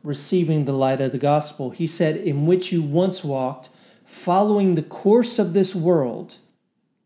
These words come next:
And actually, it's, uh, the,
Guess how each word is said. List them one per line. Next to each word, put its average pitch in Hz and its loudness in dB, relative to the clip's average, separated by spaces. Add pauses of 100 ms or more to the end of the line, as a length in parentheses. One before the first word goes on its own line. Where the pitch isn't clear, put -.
(1300)
And 147 0
actually, 147 0 (140)
it's, 147 -2
uh, 151 2 (380)
the, 143 0